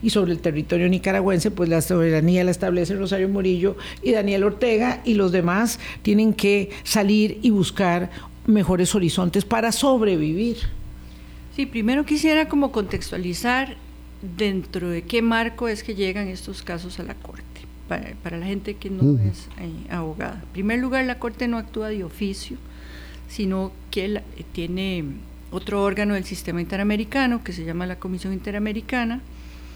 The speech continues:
Speaker 2: que es la que recibe las peticiones y,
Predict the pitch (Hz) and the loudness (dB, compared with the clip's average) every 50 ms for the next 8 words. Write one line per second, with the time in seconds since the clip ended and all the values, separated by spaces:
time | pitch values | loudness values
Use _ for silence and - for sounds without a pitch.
0 | - - - - - - 226 214 226 220 220 226 214 226 240 233 - 277 269 254 | -18 -18 -18 -10 -2 0 2 2 2 0 -2 -2 0 2 0 2 4 2 4 4
1 | 247 240 233 226 208 214 - - 208 208 - 202 190 - - 247 247 233 226 226 | 4 2 2 0 -2 -4 -4 -6 -6 -4 -4 -6 -4 -4 -2 -2 -2 0 0 -2
2 | 220 233 233 - - - - - - - - - - - 214 202 196 196 190 | -2 -4 -6 -10 -12 -14 -16 -16 -16 -16 -16 -12 -6 -4 -2 0 0 -2 -4